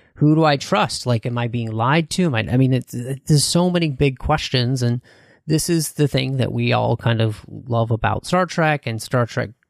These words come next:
books and, and sci-fi in general, is being able to explore these type of questions in a way that help us think, um, and, you know, put them in our face in a way that we can then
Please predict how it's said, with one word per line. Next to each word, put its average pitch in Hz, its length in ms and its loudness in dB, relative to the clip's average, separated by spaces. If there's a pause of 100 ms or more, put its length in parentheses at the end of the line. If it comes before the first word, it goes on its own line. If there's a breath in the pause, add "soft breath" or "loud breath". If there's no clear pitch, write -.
(120)
books 160 420 -2
and, 117 220 -10 (500 soft breath)
and 147 140 -2
sci-fi 123 480 0
in 117 140 -4
general, 143 420 0
is 127 160 -2
being 127 340 0
able 123 300 -2
to - 220 -6
explore 117 600 2
these 113 360 0
type 117 240 -4
of 120 120 -4
questions 117 800 -2 (340 loud breath)
in 139 120 0
a 127 80 4
way 120 340 4
that 113 200 0
help - 260 0
us 117 260 0
think, 123 480 -2 (380 soft breath)
um, 117 420 0
and, 117 640 -2
you 135 140 -8
know, 110 140 -8
put - 320 -8
them 127 260 -2 (480)
in 185 140 0
our 147 160 2
face 151 640 -2
in 143 180 -8
a 139 40 -4
way 127 280 -2
that 117 160 -6
we 123 160 -4
can 120 240 -8
then 113 440 -6